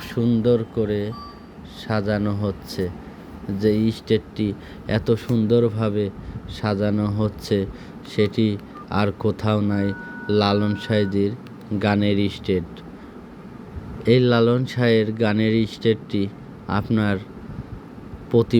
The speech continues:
বছরেই এত জাঁকজমক করে সাজানো হয় কি আমার জানা নেই, কিন্তু আজকেই আমার চোখে এত সুন্দরভাবে পড়লো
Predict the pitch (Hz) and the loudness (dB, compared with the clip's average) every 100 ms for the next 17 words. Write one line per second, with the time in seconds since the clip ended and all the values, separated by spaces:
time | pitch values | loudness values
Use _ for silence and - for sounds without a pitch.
0 | 104 104 - - 113 110 107 104 - - | 6 2 2 0 4 6 4 0 -8 -10
1 | - 110 110 104 104 107 107 110 107 104 | -4 0 0 2 2 0 2 2 2 0
2 | - 104 104 - 104 104 104 104 101 104 | 0 2 2 0 0 2 2 2 2 0
3 | 98 101 98 92 - 101 101 98 104 98 | 0 -2 -2 -2 -4 0 0 0 0 2
4 | 98 95 90 90 - 107 101 101 104 101 | 2 2 0 -4 -2 -2 0 0 0 0
5 | - 107 104 101 101 98 - 101 - 101 | 2 2 4 0 -2 -2 -4 -2 0 0
6 | 90 - 101 107 - 107 98 101 95 101 | -2 -4 -2 -2 -2 -2 0 0 0 -2
7 | 95 92 - - - - 104 95 | 0 -2 -6 -16 -16 -4 0 2